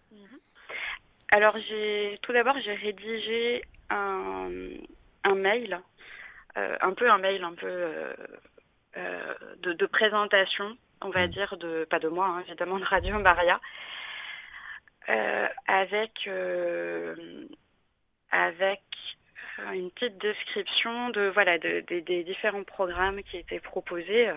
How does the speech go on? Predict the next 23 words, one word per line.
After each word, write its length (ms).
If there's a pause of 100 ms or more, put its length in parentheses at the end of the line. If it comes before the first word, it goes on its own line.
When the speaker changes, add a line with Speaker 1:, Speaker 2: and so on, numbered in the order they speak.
(120)
Speaker 1:
très 200
rapidement, 580
hein. 160
Donc, 180
j'ai, 280
j'ai, 300
j'ai 100
repris 280
la 120
liturgie 460
des 240
heures, 300
les 140
messes, 320
Speaker 2:
Mhm. 1120
Speaker 1:
euh, 840
des 160
temps 160
de 60
réflexion, 680
de 140
débat, 400
tout, 100